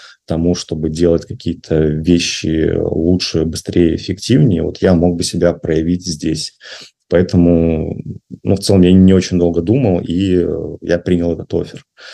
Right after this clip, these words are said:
И, э, более того, он был ещё <laughs> интересен тем, что для всех «Одноклассники», да, обычно это компания там для, э, соцсети, вернее, для дедушек, бабушек, где посылают, э, всем подарочки. Хотя на самом деле там довольно серьёзные, очень мощные разработки.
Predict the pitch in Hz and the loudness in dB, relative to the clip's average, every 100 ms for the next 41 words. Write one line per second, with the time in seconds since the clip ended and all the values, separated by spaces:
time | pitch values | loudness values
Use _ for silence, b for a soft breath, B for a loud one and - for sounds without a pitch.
0 | B B _ - 85 80 - 85 80 107 | B B _ -2 0 2 2 2 4 4
1 | 113 101 87 87 82 92 95 92 95 107 | 4 4 2 2 4 2 2 0 -2 -2
2 | 95 90 98 95 87 131 135 - 85 82 | -2 0 0 0 -2 -2 -2 -2 -2 -2
3 | - B B _ - 80 85 87 - 98 | -4 B B _ -12 -8 -2 -2 0 -2
4 | 87 82 - - 117 101 82 - 98 - | -2 -2 -2 -2 -4 -4 -4 -2 -4 -4
5 | - - 85 - 110 76 - 73 73 76 | -8 -4 -4 2 2 2 -2 -4 0 0
6 | 78 - B B B _ - - 98 - | 0 -4 B B B _ -4 -2 0 2
7 | 110 107 101 90 85 78 82 80 76 87 | 2 2 2 2 2 2 2 2 0 0
8 | 90 - 80 98 135 101 78 78 98 90 | 0 -4 0 0 0 -4 -6 0 2 2
9 | 76 76 - - 85 87 87 85 - 80 | 0 -8 -12 -8 -2 2 2 0 -6 -4
10 | 78 80 80 - 87 90 90 80 - - | -4 -4 -6 -6 -4 0 0 0 -8 -20
11 | - 85 80 95 90 82 85 82 82 82 | -10 -8 -4 -4 -2 -2 -2 0 0 0
12 | 80 85 90 90 82 78 - 90 85 - | -4 0 2 2 -2 -8 -4 -2 -2 -4
13 | 76 78 78 87 139 151 - | -6 -4 -2 0 0 -2 -12